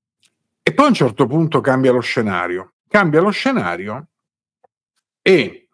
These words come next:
arriva Trump, che un po' perché ha un modo di pensare, ha un modo di intendere il ruolo degli stati come ruolo muscolare,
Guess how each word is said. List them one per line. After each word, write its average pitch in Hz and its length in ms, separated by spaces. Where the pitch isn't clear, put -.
arriva 135 360
Trump, 113 760
che - 140
un 120 220
po' 202 240
perché 120 760
ha 131 120
un 131 280
modo 170 280
di 135 140
pensare, 123 680
ha 104 60
un 107 140
modo 135 320
di 110 120
intendere 113 640
il 101 100
ruolo 117 280
degli 101 220
stati 113 460
come 98 220
ruolo 110 240
muscolare, 95 840